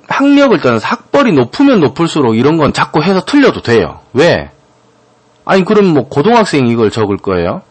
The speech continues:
그렇잖아요, 시황을. 이걸 적을 만한 사람들이 적고 틀려도 돼. 근데 그거를 아시는지 모르시는지 아니면 알면서 일부러 안 하시는지. 왜? 틀리면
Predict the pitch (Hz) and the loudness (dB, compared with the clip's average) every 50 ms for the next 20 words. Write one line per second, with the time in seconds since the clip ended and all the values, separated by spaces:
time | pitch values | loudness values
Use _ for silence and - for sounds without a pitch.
0 | _ _ _ _ _ _ _ - 107 101 104 - - 101 90 80 73 69 76 - | _ _ _ _ _ _ _ -8 -6 -6 -6 -6 -6 -8 -8 -8 -8 -12 -14 -12
1 | - 101 92 87 87 80 78 76 73 76 80 - _ _ _ _ _ _ _ _ | -8 -6 -4 -4 -6 -6 -10 -14 -16 -18 -20 -20 _ _ _ _ _ _ _ _
2 | _ _ _ - 214 226 247 226 - - 143 123 139 165 180 190 196 208 214 220 | _ _ _ -4 -2 0 2 2 2 0 -2 0 0 2 2 2 2 2 2 2
3 | 214 262 277 269 247 220 202 165 143 - 143 143 143 - - - - 208 180 135 | 2 2 0 2 0 0 -2 -4 -4 -4 -6 -6 -6 -6 -10 -6 -4 -2 0 0
4 | 101 85 85 90 95 143 165 185 208 214 247 254 - _ _ _ _ _ _ - | -2 -2 -4 -4 -4 -2 -2 0 0 0 0 -2 -8 _ _ _ _ _ _ -20
5 | - - - - - - - _ - - 139 143 175 190 190 175 139 101 - 104 | -18 -18 -18 -18 -18 -20 -20 _ -10 -6 -4 0 2 2 2 2 2 0 -2 -2
6 | 110 120 - - 202 196 180 160 139 113 113 107 104 98 92 90 87 87 85 82 | -4 -4 -2 -2 0 0 0 0 -2 -2 -2 -2 -2 -2 -2 -2 -4 -4 -6 -6
7 | 82 80 76 76 76 78 78 - - 98 92 _ _ _ _ _ _ _ - 95 | -8 -10 -12 -14 -16 -18 -20 -20 -20 -20 -20 _ _ _ _ _ _ _ -12 -8
8 | 95 101 104 113 110 - 131 127 127 123 113 104 90 90 104 127 135 120 90 92 | -6 -4 -4 -4 -4 -4 -6 -4 -4 -4 -4 -4 -2 -2 0 0 0 -2 -2 0
9 | 98 117 143 170 180 185 190 185 160 117 101 101 107 135 147 147 127 95 78 85 | 0 0 0 2 2 0 0 0 0 -2 -2 -2 -4 -2 0 0 2 0 0 -2
10 | 82 85 85 - - 98 98 98 87 82 80 110 127 117 101 - - 240 233 208 | -4 -6 -8 -8 -8 -8 -8 -8 -8 -8 -4 -2 0 0 0 -2 -2 -2 0 0
11 | 190 180 180 190 196 202 208 | 2 2 2 0 0 -2 -4